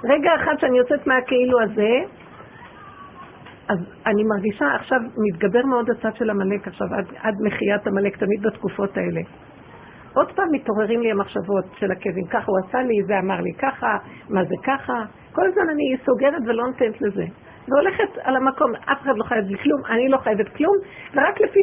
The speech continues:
סיבות אני פועלת. השם מזכה לי, הוא עושה לי טובה שבכלל יש לי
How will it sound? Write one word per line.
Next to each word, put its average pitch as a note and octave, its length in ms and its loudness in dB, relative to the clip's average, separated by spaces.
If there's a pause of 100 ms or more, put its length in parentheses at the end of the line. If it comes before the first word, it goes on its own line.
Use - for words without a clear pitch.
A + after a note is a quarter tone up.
סיבות D4 360 4
אני C#4 180 0
פועלת. A3+ 380 2 (260)
השם C#4 200 0 (140)
מזכה F4+ 280 2
לי, C#4 140 2
הוא B3 100 6
עושה B3+ 160 2
לי D4+ 160 2
טובה C4+ 240 2
שבכלל A#3+ 280 0
יש G#3+ 120 -4
לי A3+ 200 0